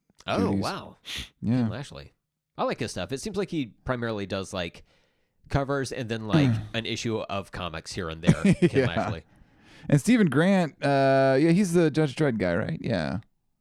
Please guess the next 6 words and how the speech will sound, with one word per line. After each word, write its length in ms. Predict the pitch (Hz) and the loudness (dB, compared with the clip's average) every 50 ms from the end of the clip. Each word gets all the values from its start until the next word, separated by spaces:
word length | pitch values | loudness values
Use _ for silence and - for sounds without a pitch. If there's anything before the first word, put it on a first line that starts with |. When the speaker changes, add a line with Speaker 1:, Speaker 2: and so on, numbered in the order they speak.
| - - | -12 -8
Speaker 1:
Oh, 200 | 113 131 156 165 | -4 -4 -2 -2
yeah, 160 | 147 131 151 147 | -4 -4 -6 -8
that's 140 | 131 113 | -10 -8
right. 200 | 143 139 98 73 - - | -8 -10 -10 -10 -8 -6
Speaker 2:
Yeah. 340 | 87 95 87 78 78 78 113 - _ _ _ _ _ _ _ _ _ _ _ _ _ _ - - | -4 -4 -4 -4 -6 -6 -10 -12 _ _ _ _ _ _ _ _ _ _ _ _ _ _ -12 -2
Um, 840 | - 113 123 123 123 123 120 120 117 117 117 113 113 113 113 110 - | 2 2 4 4 4 2 2 2 2 2 4 4 4 4 2 2 0